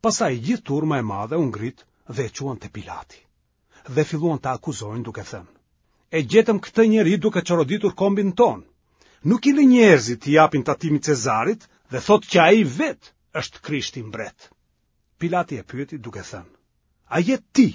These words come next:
mbreti i judenjve?" Ai u përgjigj e tha: "Ti po e thua." Pastaj Pilati u tha kryepristërinjve dhe turmave: "Nuk gjej asnjë faj te ky njeri."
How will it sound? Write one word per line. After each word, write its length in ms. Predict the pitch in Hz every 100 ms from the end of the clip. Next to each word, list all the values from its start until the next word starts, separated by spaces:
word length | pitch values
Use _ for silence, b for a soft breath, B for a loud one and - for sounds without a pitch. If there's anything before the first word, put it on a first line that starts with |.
| - _
mbreti 440 | 143 123 143 131 117
i 40 |
judenjve?" 560 | 117 95 104 92 90 - _ _ _ _ _ _ _
Ai 140 | 139 202
u 60 |
përgjigj 480 | 190 127 104 127 117 _
e 80 | 95 -
tha: 140 | 95 - _ _ _ _ _ _ _
"Ti 140 | 254 220
po 180 | 117 90
e 60 |
thua." 400 | - 98 80 - _ _ _ _ _ _ _ _ _ _ _ _
Pastaj 380 | 233 226 170 170
Pilati 480 | 208 135 107 110 185 - _ _ -
u 80 | 156
tha 240 | 170 120 -
kryepristërinjve 880 | 143 139 151 151 - 113 104 120 117
dhe 100 | 98
turmave: 480 | 107 98 87 85 - _ _ _ _ _ _ _
"Nuk 220 | 151 180
gjej 300 | 127 190 202
asnjë 240 | 180 - 220
faj 300 | - 269 269
te 140 | 202
ky 120 | - 127
njeri." 320 | 110 95